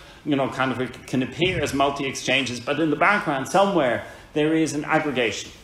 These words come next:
Because at this aggregation, and this is very subtle, it's not about just price discovery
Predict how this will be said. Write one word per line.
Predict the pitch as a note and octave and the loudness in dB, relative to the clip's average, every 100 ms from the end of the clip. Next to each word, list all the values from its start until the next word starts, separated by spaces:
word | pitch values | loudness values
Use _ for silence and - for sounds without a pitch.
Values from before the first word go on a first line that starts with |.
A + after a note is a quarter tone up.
| - - - - - - - - - - - - - - - - - | -20 -20 -20 -20 -20 -20 -20 -20 -20 -20 -20 -20 -20 -20 -20 -20 -10
Because | C3 - E3 A3 G3 | -8 -4 2 2 2
at | E3 | 0
this | D3+ C3+ C3 | -4 -6 -6
aggregation, | C#3+ D3 C#3+ D3 F#3 - F3 | -6 -4 -4 -2 -2 -4 -4
and | D3 | -4
this | D#3 D#3 | -4 -6
is | C3+ | -6
very | D3+ D3+ | -2 -2
subtle, | C#3+ - E3 F3 G3 G3 - - - | -2 -2 -2 -2 -6 -8 -12 -20 -10
it's | - C#3+ E3+ | -10 -6 -2
not | F#3 G#3+ F#3+ | 2 2 0
about | E3+ D#3 C3+ C3 | -2 -2 -2 -4
just | D3+ C#3 - - - | -2 -2 -4 -8 -6
price | D#3 E3+ F3 - | 2 2 2 -4
discovery | E3 C#3 - C#3 B2+ A#2 G2+ | -6 -6 -2 -2 -2 -4 -4